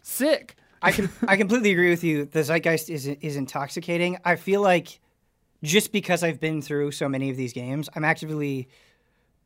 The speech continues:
Speaker 2: try-, it's hard because I think there is such joy in watching somebody approach something a different way. I don't fault anyone for doing it, but I've been trying to not look up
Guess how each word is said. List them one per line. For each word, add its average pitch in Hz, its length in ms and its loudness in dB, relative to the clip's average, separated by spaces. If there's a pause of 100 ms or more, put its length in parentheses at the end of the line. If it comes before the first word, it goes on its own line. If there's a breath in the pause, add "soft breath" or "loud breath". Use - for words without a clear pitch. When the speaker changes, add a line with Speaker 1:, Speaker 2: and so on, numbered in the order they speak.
(220)
Speaker 2:
try-, - 300 -2
it's 202 180 2
hard 196 420 4
because 196 460 -2
I 185 100 4
think 220 220 -4
there 202 120 0
is 165 140 -4
such 202 260 -6
joy 147 460 0
in 165 140 0
watching 156 420 -4 (260 soft breath)
somebody 170 360 -2
approach 151 440 -2
something 160 320 -4
a 135 40 -4
different 139 260 -10
way. 147 320 0 (180 loud breath)
I 180 140 2
don't 196 180 0
fault 160 320 -4
anyone 180 380 0
for 143 140 -6
doing 170 240 2
it, 131 180 -6 (640 soft breath)
but 180 200 -2
I've 190 160 4
been 190 120 0
trying 190 380 0
to 185 120 -4
not 165 300 0
look 165 240 0
up 156 300 -4